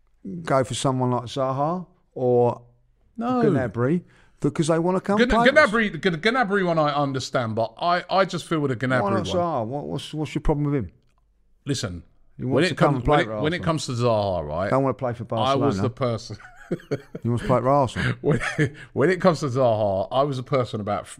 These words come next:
Speaker 2: before we bought Pepe who was saying, "We should get Zaha, we should get Zaha," and people were slating me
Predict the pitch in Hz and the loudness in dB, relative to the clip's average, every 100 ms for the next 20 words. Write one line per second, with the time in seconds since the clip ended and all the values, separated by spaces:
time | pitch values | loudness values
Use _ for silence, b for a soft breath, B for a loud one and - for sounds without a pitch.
0 | 101 107 - 147 135 117 123 110 - 110 | -8 -6 0 0 0 0 -4 -4 -4 -4
1 | 95 85 85 104 95 92 113 101 87 87 | -4 -6 -6 -8 -8 -6 -4 -4 -6 -8
2 | 95 104 98 90 85 95 92 92 82 87 | -6 -4 -4 -8 -8 -4 -2 0 -2 -4
3 | 101 101 92 82 87 82 82 71 - b | -6 -6 -8 -8 -6 -2 -2 -4 -8 b
4 | b b 92 127 123 104 104 - 127 123 | b b -8 -4 -4 -4 -8 -6 -4 -4
5 | 117 78 76 | -4 -12 -14